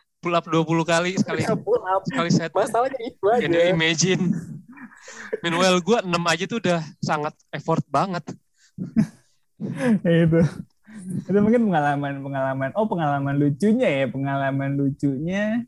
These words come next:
Speaker 3: eh, pertama gini. Ya, pertama gue di underestimate sama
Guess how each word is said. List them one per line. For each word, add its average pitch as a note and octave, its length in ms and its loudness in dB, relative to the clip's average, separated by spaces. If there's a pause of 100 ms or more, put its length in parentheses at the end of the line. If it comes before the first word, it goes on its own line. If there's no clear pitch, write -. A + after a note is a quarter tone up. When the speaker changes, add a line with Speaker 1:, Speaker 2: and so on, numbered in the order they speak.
(140)
Speaker 3:
eh, B2+ 480 -2
pertama C3 400 -4
gini. A#2+ 480 -2 (400)
Ya, A#2 160 -2
pertama C3 320 0
gue D3+ 160 4
di D3 80 4
underestimate B2 640 -2
sama A2+ 640 -2